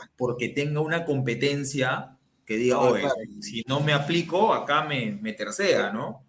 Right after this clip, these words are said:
Speaker 2: Sí, sí,
Speaker 1: Lo
Speaker 2: sí.
Speaker 1: que decía Galván también, cito mucho porque siempre veo Embajador, porque Embajador sale los lunes también.
Speaker 2: Sale los lunes
Speaker 1: Entonces,
Speaker 2: también.
Speaker 1: este, Galván también decía, no,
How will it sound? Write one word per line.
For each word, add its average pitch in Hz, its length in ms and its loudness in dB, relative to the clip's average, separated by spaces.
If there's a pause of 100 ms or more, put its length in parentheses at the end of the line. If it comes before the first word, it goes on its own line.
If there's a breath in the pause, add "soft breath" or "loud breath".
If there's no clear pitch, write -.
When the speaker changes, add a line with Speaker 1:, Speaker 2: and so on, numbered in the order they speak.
(220)
Speaker 2:
Sí, 110 320 -8
sí, 104 200 -12
Speaker 1:
Lo 135 100 0
Speaker 2:
sí. 131 40 -2
Speaker 1:
que 139 80 0
decía 220 320 2
Galván 185 360 0
también, 139 520 -4
cito 240 280 0
mucho 254 260 0
porque 156 160 -2
siempre 196 240 -4
veo 202 160 -4
Embajador, 156 640 -2 (100)
porque 127 160 -10
Embajador 135 340 0
sale 208 160 0
los 143 100 0
lunes 165 280 0
también. 113 400 -8 (280)
Speaker 2:
Sale 143 160 -2
los 135 120 -4
lunes 135 180 -2
Speaker 1:
Entonces, 156 260 -4
Speaker 2:
también. - 200 -20
Speaker 1:
este, 113 640 -8
Galván 139 240 -2
también 180 180 -2
decía, 156 380 2
no, 127 300 -6